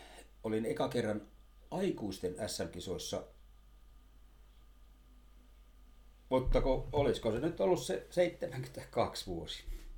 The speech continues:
Niin, oli, seitsemänkymmentäkaksi oli. Tai seitsemänkymmentäkolme.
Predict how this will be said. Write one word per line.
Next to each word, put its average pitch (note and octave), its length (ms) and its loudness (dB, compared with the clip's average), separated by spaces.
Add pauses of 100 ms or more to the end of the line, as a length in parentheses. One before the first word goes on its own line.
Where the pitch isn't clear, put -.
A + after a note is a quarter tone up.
(120)
Niin, C#3 280 -2
oli, C3+ 300 6
seitsemänkymmentäkaksi B2+ 1000 -4
oli. F2 100 -12 (1400)
Tai E2 140 -4
seitsemänkymmentäkolme. - 1120 -14